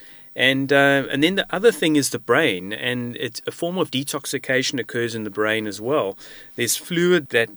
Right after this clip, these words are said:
circulates in your brain and bathes all the cells of the brain with nutrients and so on. And, uh, while you are asleep, there are certain toxins that the brain produces. One particular one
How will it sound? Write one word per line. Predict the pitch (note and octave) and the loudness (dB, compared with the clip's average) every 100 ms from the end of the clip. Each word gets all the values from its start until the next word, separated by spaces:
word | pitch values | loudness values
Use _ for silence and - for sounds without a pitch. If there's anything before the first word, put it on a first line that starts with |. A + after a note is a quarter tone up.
| _ | _
circulates | - - C3 B2 B2+ A2 G#2 - | -4 0 0 0 0 2 2 0
in | C3 A2+ | -4 -6
your | G#2+ F#2+ | -4 -2
brain | G2 G2 C#3+ G#3 | -2 0 -2 -4
and | - G#2+ G#2+ F#2+ | -6 -8 -8 -4
bathes | G#2+ A#2 B2 A#2+ | 2 2 2 -2
all | - B2+ A#2+ | -2 -4 -2
the | G#2+ | -2
cells | - A#2 A#2 | 0 0 -2
of | A2+ | -2
the | G2+ | -6
brain | G2 G#2 G#2+ A2 - - - | -2 0 -2 -4 -12 -20 -12
with | A2+ G#2+ | -10 -8
nutrients | G#2+ A2+ - A2+ G2+ - | -8 -6 -4 -4 -2 -4
and | G2+ | -2
so | - G2+ | -4 -2
on. | A2+ D#3+ - - _ - | -6 -10 -18 -20 _ -4
And, | - B2+ B2+ B2+ | 2 2 2 0
uh, | B2+ B2+ C3 B2+ | 2 4 2 -2
while | A#2 A#2+ A#2+ C#3 G3 | -8 -4 0 0 0
you | G3 | 0
are | C#3+ | 0
asleep, | B2 - - E3 F#2+ _ _ _ - - _ - | 2 2 2 -2 -8 _ _ _ -20 -20 _ -4
there | B2+ B2+ B2+ - | 2 4 2 0
are | B2+ | 0
certain | A#2 - F#3+ F#3+ | 0 0 -2 -6
toxins | - - F#3 - C3+ G#2 | -6 -4 -2 -2 -2 -2
that | A2+ G#2+ | -2 -4
the | G#2+ | -8
brain | G#2+ A2+ A2+ A2+ A2 | -2 0 0 -2 -6
produces. | - G#2 A2 G#2+ F#2+ F2+ | -12 -10 -6 -4 -4 -6
One | A2+ A#2 D3 | -2 0 -2
particular | C#3+ - - F#3+ G#3+ D3 | -6 -4 -4 -2 -2 0
one | G#2+ F#2+ C3 | 0 -4 -6